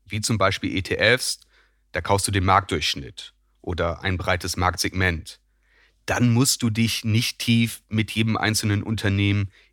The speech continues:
in diesem E T F beschäftigen. Bei Investitionen in Einzelaktien hingegen musst du einzelne Unternehmen tief verstehen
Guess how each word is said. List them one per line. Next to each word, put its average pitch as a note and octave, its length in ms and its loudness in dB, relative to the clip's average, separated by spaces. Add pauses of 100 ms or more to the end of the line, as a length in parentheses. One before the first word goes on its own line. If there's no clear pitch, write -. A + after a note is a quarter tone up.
in A2+ 160 2
diesem G#2+ 300 2
E G2 100 0
T - 100 0
F F#2 200 0
beschäftigen. F#2+ 680 -2 (1160)
Bei F2+ 100 2
Investitionen F#2+ 920 0
in F#2 180 -4
Einzelaktien - 720 -2
hingegen F#2+ 640 0 (340)
musst G2 300 0
du G2 140 -2 (160)
einzelne A#2+ 520 2
Unternehmen G#2+ 680 0 (160)
tief E3 300 -6
verstehen A#2 800 0